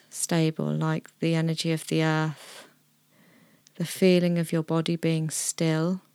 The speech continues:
physically, even though it may be running internally. Maybe the sound of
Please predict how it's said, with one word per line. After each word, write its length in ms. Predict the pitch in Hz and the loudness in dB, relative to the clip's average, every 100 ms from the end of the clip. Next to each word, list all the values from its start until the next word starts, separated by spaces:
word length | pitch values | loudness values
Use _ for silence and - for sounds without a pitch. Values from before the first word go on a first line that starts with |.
| _ _ _ _ _ _ | _ _ _ _ _ _
physically, 1040 | - - 180 170 - - 165 160 175 226 - _ _ - - _ - | -16 0 2 2 -4 -6 -2 0 0 -4 -8 _ _ -20 -20 _ -2
even 340 | 175 170 170 | 0 2 2
though 100 | 165 | 2
it 140 | 165 - | 2 2
may 220 | 170 170 | 2 2
be 160 | 165 | 0
running 600 | 160 165 165 160 160 160 175 | 0 0 2 2 0 -2 -2
internally. 1080 | 165 160 - 170 160 156 151 151 175 208 _ _ _ _ _ _ _ _ _ - _ _ _ _ _ _ _ _ _ _ _ _ _ - _ _ _ _ _ _ | -4 -4 0 2 2 0 -2 -2 -2 -6 _ _ _ _ _ _ _ _ _ -20 _ _ _ _ _ _ _ _ _ _ _ _ _ -18 _ _ _ _ _ _
Maybe 680 | 180 180 180 175 180 175 175 | 2 4 6 4 4 4 2
the 140 | 170 | 0
sound 560 | 170 - 175 165 165 165 | -2 2 2 4 2 2
of 460 | 170 160 - - | 2 0 -2 -12